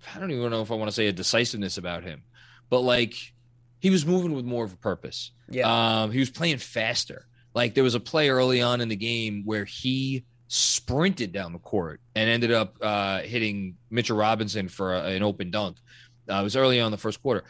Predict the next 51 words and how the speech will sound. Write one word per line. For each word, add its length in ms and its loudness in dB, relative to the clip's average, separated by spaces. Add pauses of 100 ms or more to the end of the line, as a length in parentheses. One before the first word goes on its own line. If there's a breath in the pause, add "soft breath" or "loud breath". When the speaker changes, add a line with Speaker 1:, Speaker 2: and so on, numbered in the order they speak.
(100)
Speaker 1:
It's 100 -4
the 80 4
fastest 460 2
I've 100 0
seen 180 0
that 140 -2
man 220 0
move 160 -2
all 120 -2
year. 240 -10 (300 soft breath)
Speaker 2:
Mm. 220 -6
Speaker 1:
Um, 480 2 (100)
like, 260 0 (100)
that 100 -4
he 180 -4
just 220 -2
hasn't 300 -2
been 140 -2
doing 240 -4
stuff 300 -6
like 160 -12
that. 220 -16 (340 soft breath)
Speaker 2:
Right. 140 -2
Speaker 1:
And 180 2
I 120 0
don't 80 4
know 100 6
if 80 -2
it 40 0
was 140 2
because 380 0
it 20 -10
was 120 -12
the 40 -10
Nets, 320 0
it 60 -8
was 100 -10
a 60 -10
national 380 -4
T 180 -6
V 100 2
game, 280 2
because 260 -2
Kemba's 280 -4
out 120 0
of 100 -2
lineup, 300 0 (180)
whatever 680 0
it 80 0
was. 480 0 (520 soft breath)
And, 220 2